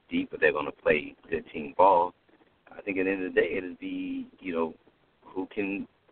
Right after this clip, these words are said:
beat LeBron and Cavs, 'cause that dude can turn it on. He can still, he still owns the East. Just struggle when he gets ready to play for the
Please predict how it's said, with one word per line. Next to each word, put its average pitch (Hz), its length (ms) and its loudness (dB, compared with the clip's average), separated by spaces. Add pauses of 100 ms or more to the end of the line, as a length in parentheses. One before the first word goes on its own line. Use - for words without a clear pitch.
(260)
beat - 240 -4
LeBron 107 520 2 (520)
and 254 160 -12
Cavs, - 460 -12
'cause 82 180 -4 (640)
that 90 180 0
dude 107 300 -10
can 117 220 -6
turn 127 180 2
it 127 100 6
on. 135 320 0
He - 100 -10
can 120 180 -8
still, 120 360 2 (500)
he - 200 -4
still 127 300 6 (100)
owns 131 240 2
the - 140 -14
East. 277 180 -12 (420)
Just 98 180 -14
struggle 104 300 4
when 104 140 -2
he 90 180 -6
gets 101 160 -10
ready 95 200 -2
to 82 80 -12
play 95 260 0
for - 60 -10
the - 100 -18